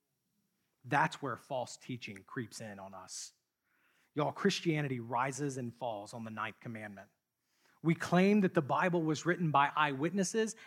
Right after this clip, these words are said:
and interviewers of eyewitnesses, all overseen by the inspiration of the Holy Spirit. If truth is not at the center of our faith, then not only does the inspiration of God's word and the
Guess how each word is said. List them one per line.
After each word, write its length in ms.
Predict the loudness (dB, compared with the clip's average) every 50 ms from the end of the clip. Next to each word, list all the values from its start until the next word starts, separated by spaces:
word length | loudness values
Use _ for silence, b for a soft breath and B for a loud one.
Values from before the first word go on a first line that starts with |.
| b
and 180 | b 2 2 2
interviewers 720 | 4 2 2 4 4 2 2 4 4 4 4 4 2 0 0
of 240 | 0 2 2 2 2
eyewitnesses, 880 | 2 0 0 0 0 -2 -4 -4 -4 -6 -6 -4 -2 0 0 0 -2 -6 b b b b b
all 480 | b 8 10 10 10 10 8 6 4 4
overseen 600 | 6 6 6 6 6 2 2 4 4 6 6 6
by 120 | 6 6 6
the 100 | 6 4
inspiration 500 | 4 2 2 2 2 4 4 4 4 4
of 40 |
the 80 | 4 6
Holy 240 | 6 6 4 4 2
Spirit. 420 | 0 0 2 6 6 6 6 4 2 B B B
If 240 | B 6 6 6 4
truth 440 | 0 4 8 10 12 12 10 10 8
is 120 | 6 8
not 220 | 8 8 8 8 6
at 80 | 6
the 100 | 4 2
center 300 | 2 4 6 6 8 10
of 140 | 10 10 10
our 140 | 10 8 8
faith, 440 | 6 4 6 6 8 6 6 4 0 -20 b b b b b b
then 140 | 8 10 12
not 200 | 12 10 12 12
only 260 | 12 12 12 10 12
does 180 | 12 10 8
the 140 | 8 6 8
inspiration 560 | 8 6 6 6 6 8 8 8 8 6 6
of 100 | 6 8
God's 260 | 8 8 8 8 8 6
word 240 | 8 10 10 10
and 80 | 10 8
the 120 | 6 6